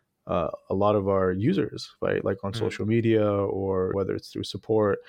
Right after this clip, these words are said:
Speaker 1: When we announced that we're including features to be able to make the app more L G B T Q friendly, we had a lot of pushback from our
Speaker 2: From, from,
Speaker 1: users.
Speaker 2: from users,
Speaker 1: Um,
Speaker 2: wow.
Speaker 1: from users, yeah. And, and from just a general public as well, that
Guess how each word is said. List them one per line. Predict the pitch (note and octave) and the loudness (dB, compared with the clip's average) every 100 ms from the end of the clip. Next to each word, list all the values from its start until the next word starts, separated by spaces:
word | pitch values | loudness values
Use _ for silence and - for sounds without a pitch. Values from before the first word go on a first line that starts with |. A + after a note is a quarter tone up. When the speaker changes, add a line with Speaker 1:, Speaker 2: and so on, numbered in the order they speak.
| - _ _ - | -20 _ _ -12
Speaker 1:
When | - A#2 A2 | -2 0 4
we | A2 | 4
announced | G2+ G2+ G#2 G2+ - | 4 2 0 0 -2
that | G2 F2+ | 0 0
we're | F#2+ F#2+ | 0 0
including | - G2+ G#2 - - A2 G#2+ | 0 -4 -6 -12 -2 0 0
features | G2 G#2+ G#2+ G#2 G2 | -2 -2 0 0 0
to | - | -4
be | G2 G2 | -2 0
able | F#2+ F#2+ | 0 -2
to | - F#2+ F#2 F#2 _ _ _ | -2 0 0 -2 _ _ _
make | G2 G2 - | -2 -2 0
the | - | 0
app | F#2+ - | 0 0
more | F#2 | -2
L | F#2 F#2+ | 0 0
G | G2 | -2
B | G2 | -6
T | F#2+ F#2+ | -6 -8
Q | - F#2 | -6 -6
friendly, | - A#2+ C3 A#2 G#2+ G#2 - - - _ _ _ _ C3+ | 0 2 4 4 4 0 -8 -20 -20 _ _ _ _ -4
we | A2+ | 0
had | A2 A2 | 2 2
a | |
lot | G2 | 2
of | G2 | 0
pushback | A#2+ B2 - - - - _ | -4 -2 -2 -4 -10 -20 _
from | - G2+ G2 | -6 -2 2
our | |
Speaker 2:
From, | E3 | 2
from, | A2 | 2
Speaker 1:
users. | B2 G#2+ - - _ _ | 0 -4 -6 -20 _ _
Speaker 2:
from | D3 A2+ | -6 0
users, | F#3 - F#2+ | 0 0 -2
Speaker 1:
Um, | F#2+ | -2
Speaker 2:
wow. | A2 C#3 G#2 - _ | -2 -4 -6 -16 _
Speaker 1:
from | C3 A#2 | 0 4
users, | B2 B2 G#2 G2 | 4 4 2 2
yeah. | G#2 G#2 - | 0 0 0
And, | A2+ A#2 B2 A#2+ | 2 2 2 2
and | A#2 A2+ A2+ | 2 0 0
from | G#2 G#2+ G2 | -2 -2 -2
just | G#2 - | -6 -8
a | |
general | F#2+ G2+ G2 G2 F#2 | -4 -2 -2 -4 -4
public | - G2+ G2 G2 | -4 -4 -4 -6
as | F#2+ | -2
well, | G2+ G2 G2 | 0 0 0
that | G2 F#2 | 0 -2